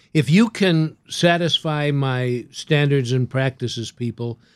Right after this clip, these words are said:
I'll put on The Exorcist in prime time, and we'll give you guys ten million dollars for the run."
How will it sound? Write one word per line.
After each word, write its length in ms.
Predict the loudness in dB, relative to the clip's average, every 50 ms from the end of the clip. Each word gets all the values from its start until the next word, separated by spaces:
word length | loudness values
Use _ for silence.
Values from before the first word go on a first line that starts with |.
| _ _ _
I'll 180 | -4 -4 -4 -2
put 420 | 0 0 2 2 2 0 -4 _ -6
on 220 | -2 0 2 2
The 160 | 2 2 2 0
Exorcist 640 | 0 -2 -2 -2 -2 -2 -2 -2 -4 -4 -4 -4
in 160 | -2 -2 -2 -2
prime 380 | -2 -2 0 2 2 2 0
time, 380 | 0 -2 -2 0 0 -2 -2 -4 _ _ _ _ _
and 140 | -4 -2 0
we'll 100 | 2 2 2
give 200 | 2 0 2 2
you 100 | 2 2
guys 380 | 2 2 2 2 0 0 -2 -4
ten 340 | -6 -2 2 2 4 4
million 360 | 4 4 4 4 2 2 2 0
dollars 460 | 0 0 -2 -4 -4 -4 -6 -8 -8
for 180 | -10 -8 -8 -6
the 140 | -4 -4 -4
run." 480 | -4 -4 -6 -6 -8 -12 -16 -20 _